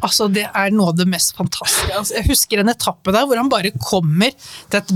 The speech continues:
brudd, tror jeg, som de kjører inn helt på slutten. Han kjører slalom sikksakk på oppløpet, og det er litt sånn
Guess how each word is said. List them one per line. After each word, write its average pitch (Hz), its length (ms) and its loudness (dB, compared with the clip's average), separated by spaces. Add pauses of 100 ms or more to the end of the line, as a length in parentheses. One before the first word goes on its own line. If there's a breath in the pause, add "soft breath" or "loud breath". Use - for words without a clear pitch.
brudd, 170 360 -2
tror 196 160 -2
jeg, 196 80 2
som 202 160 2
de 208 80 0
kjører 175 320 2
inn 170 80 -2
helt 165 240 -6
på 196 160 0
slutten. 226 260 -8 (300 loud breath)
Han 226 100 0
kjører 190 600 0
slalom 208 800 0
sikksakk - 880 -4
på 202 160 2
oppløpet, 165 320 -4
og 240 80 2
det 233 80 2
er 226 80 -2
litt - 80 0
sånn 202 160 0